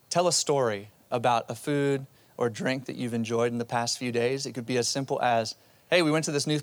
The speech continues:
new place with a new friend and we really enjoyed it." Or it can be, uh, "I just roasted Ethiopian beans for my coffee business and it turned out really good."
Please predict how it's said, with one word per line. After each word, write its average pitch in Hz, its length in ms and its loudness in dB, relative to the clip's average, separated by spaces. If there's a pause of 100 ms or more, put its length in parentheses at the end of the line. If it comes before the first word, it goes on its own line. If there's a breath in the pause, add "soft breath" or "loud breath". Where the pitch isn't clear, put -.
(100)
new 151 160 0
place 151 300 2
with 123 100 -8
a - 20 -4
new 131 120 -2
friend 135 320 -2
and 117 80 -4
we 113 60 -6
really 117 280 -4
enjoyed 117 320 -2
it." - 160 -4 (640 loud breath)
Or 151 260 6
it 147 120 2
can 143 240 2
be, 135 320 4
uh, 131 80 6
"I 123 260 6
just 131 240 0
roasted 135 540 2
Ethiopian 131 760 0
beans 113 300 -4
for 120 240 0
my 113 440 0
coffee 143 320 0
business 110 480 -4
and 117 140 -4
it 120 100 -6
turned 127 220 -2
out 117 160 2
really 117 220 -2
good." 131 280 -8